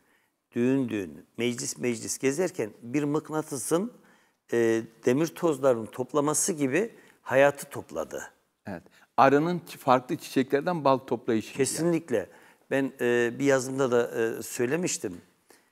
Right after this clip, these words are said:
Speaker 1: E, hayat şiirini okurken, e, zalim felek, e, işte heybeyi aldı omuza gezdik hikayesini anlatırken şey demiştim,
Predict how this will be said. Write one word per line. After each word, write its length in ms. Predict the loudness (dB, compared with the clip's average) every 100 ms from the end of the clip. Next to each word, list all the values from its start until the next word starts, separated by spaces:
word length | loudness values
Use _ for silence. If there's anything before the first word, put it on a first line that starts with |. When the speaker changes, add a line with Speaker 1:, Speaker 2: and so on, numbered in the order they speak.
| -20 _ -2
Speaker 1:
E, 400 | 2 4 4 0 -6 -14 -20 -20 _
hayat 360 | -2 4 4 2
şiirini 440 | 0 2 2 2
okurken, 600 | 0 -2 0 -2 0 -2 -4 -12 _ _ _ -8
e, 100 | -6
zalim 320 | 2 2 2
felek, 600 | -2 -2 0 -2 -4 -4
e, 260 | 0 0 -2 -6
işte 300 | -6 -4 -6 -8 _ -4
heybeyi 680 | 2 4 6 6 4 0 0
aldı 420 | 4 4 4 2 0 -18 _ _ -6
omuza 600 | -4 -2 0 -2 -4 -20 _ _ _ -8
gezdik 540 | 0 2 2 -6 -10 -20 -18 -14
hikayesini 580 | -4 0 0 0 -6
anlatırken 680 | -2 0 0 -2 -8 -4 -6 -6 -20 _ _ _ _ -20 _ _ -10
şey 340 | -4 -2 -2
demiştim, 480 | -6 -8 -12 -14